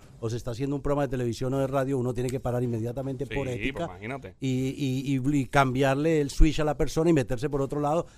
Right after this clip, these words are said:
Speaker 1: porque esto no se puede ventilar públicamente porque no
Speaker 2: Claro.
Speaker 1: sabemos qué es lo que hay detrás.
Speaker 2: Tenemos a varias personas en línea telefónica en el seis dos dos noventa y seis cincuenta. Vamos a ver la primera llamada por aquí, vamos a ver quién tenemos.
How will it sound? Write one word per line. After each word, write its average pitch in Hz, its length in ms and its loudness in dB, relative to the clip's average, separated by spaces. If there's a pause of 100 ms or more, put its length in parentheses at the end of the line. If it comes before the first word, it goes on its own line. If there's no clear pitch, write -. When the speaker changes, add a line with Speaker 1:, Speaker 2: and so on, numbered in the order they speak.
(160)
Speaker 1:
porque 127 420 8
esto 139 180 -2
no 147 140 0
se 139 60 0
puede 139 260 10
ventilar 127 520 0
públicamente 131 540 -2
porque 120 160 -2
no 113 80 -2
Speaker 2:
Claro. 104 140 2
Speaker 1:
sabemos 120 200 2
qué - 80 -4
es 120 60 -2
lo 123 80 0
que 113 100 -6
hay 110 80 -4
detrás. 92 280 -10
Speaker 2:
Tenemos 117 320 6
a 120 160 8
varias 120 200 6
personas 123 300 4
en 117 60 2
línea 113 160 2
telefónica 135 400 0
en 110 80 2
el 101 80 0
seis 120 160 2
dos 113 100 2
dos 113 100 4
noventa 107 280 2
y 104 40 -2
seis 117 140 0
cincuenta. 127 320 0
Vamos 113 160 4
a 123 40 4
ver 117 100 4
la 113 80 2
primera 110 200 -2
llamada 107 240 2
por 113 140 0
aquí, 120 160 -2
vamos 107 200 0
a - 20 4
ver 107 80 0
quién 117 160 -8
tenemos. 214 380 -4